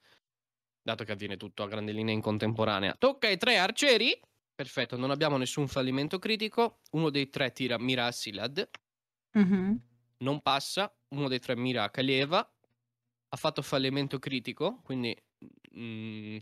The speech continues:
Speaker 1: gli cade la freccia di mano, non attacca proprio. E l'altro non prende Runa Dream. Questi arcieri sono delle pippe di merda. La prima cosa che fanno è ammazzare uno dei loro compagni e vabbè.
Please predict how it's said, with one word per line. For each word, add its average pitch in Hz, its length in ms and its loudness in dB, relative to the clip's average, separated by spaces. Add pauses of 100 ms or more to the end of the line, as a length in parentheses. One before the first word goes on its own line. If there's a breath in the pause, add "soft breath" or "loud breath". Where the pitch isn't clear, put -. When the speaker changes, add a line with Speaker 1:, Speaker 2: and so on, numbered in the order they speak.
(440 loud breath)
Speaker 1:
gli 131 140 -8
cade 139 240 -2
la 123 100 2
freccia 131 280 -4
di 123 80 -4
mano, 117 420 -2 (380)
non 113 160 -8
attacca 110 320 -4
proprio. 120 480 -2 (200)
E - 220 0
l'altro 196 840 4 (400)
non 180 380 2
prende 175 360 2
Runa 131 220 2
Dream. 127 260 2
Questi 185 280 -2
arcieri 165 340 -2
sono 185 200 -2
delle 170 220 0
pippe 139 340 -4
di 139 120 -2
merda. 120 400 0
La 131 100 0
prima 208 220 2
cosa 165 220 2
che - 100 -4
fanno 156 280 2
è 135 40 4
ammazzare 139 640 2
uno 139 180 2
dei 131 100 2
loro 131 200 2
compagni 123 720 0
e 151 140 -4
vabbè. 120 320 -2